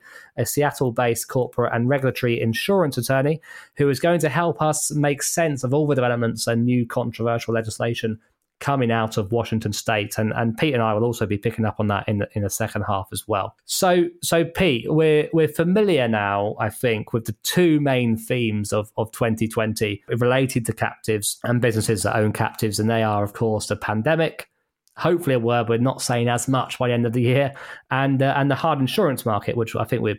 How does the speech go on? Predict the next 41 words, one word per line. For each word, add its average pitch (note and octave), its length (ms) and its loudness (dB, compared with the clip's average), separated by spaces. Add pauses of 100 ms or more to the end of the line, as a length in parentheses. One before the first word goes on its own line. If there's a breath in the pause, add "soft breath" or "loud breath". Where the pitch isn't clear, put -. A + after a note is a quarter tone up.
(140)
we B2 100 -2
think A#2+ 300 -2
is G#2+ 240 -8
here A#2+ 220 -2
to A2+ 80 -2
stay A2+ 240 0
for A2+ 100 -2
a G#2+ 60 0
bit B2 180 -2
longer. A#2+ 380 0 (520 loud breath)
Bearing F3 680 2
these D3 320 4
two C#3+ 220 2
items C3 680 0
in B2 220 4
mind, A#2+ 480 2
Pete, A#2 400 0
what D3+ 400 0
were C#3+ 360 2 (340 loud breath)
some D3+ 180 0
of C3+ 60 2
the B2+ 80 2
key E3 320 2
priorities C3+ 720 0
for B2+ 500 0 (540 loud breath)
your C3 260 2
existing B2 640 0
captive A2+ 460 -2
clients, G#2+ 580 -2
those B2 220 0
who A#2 120 2
already A#2 220 2
had A2+ 200 -2
a A2+ 40 0
captive, - 580 -4 (200)
uh, A2+ 240 0
over A2+ 260 0
the A2 80 -6
past G#2+ 360 -2
twelve G#2+ 260 -2
months? G#2+ 420 -4